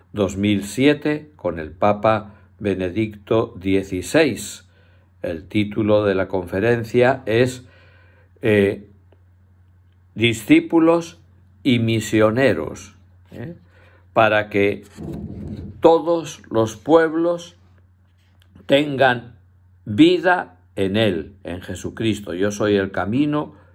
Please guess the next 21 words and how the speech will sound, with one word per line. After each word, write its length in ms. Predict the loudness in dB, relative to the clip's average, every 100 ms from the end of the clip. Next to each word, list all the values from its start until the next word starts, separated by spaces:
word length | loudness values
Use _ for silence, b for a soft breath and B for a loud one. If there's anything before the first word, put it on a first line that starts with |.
| b
la 180 | -4 -4
verdad 580 | -2 -6 0 2 2 -2 b b b b -20 -6
y 140 | -2
la 100 | 0
vida". 420 | 0 0 -2 -12 -16 -20 _ _ _ _ b b b b b b b b b -14
Eh, 580 | -2 2 2 0 -4 -12 -20 -6
muchos 400 | 0 0 2 -2
se 80 | -2
están 240 | 0 0
preguntando 840 | 2 0 0 2 2 2 0 0
si, 460 | 0 0 0 0 -6 B B B
si 240 | -16 -2 0
el 160 | 2
Papa, 920 | 0 2 2 4 2 2 -2 -14 -20 _ -4
eh, 280 | 0 0 0
Francisco 800 | 0 0 2 4 4 4 0 2
no 160 | 4
hará 340 | 4 4 0 0
otra 260 | 0 -2
nueva 380 | -2 0 0 0
conferencia. 840 | -2 -4 -2 0 -2 -2 -4 -6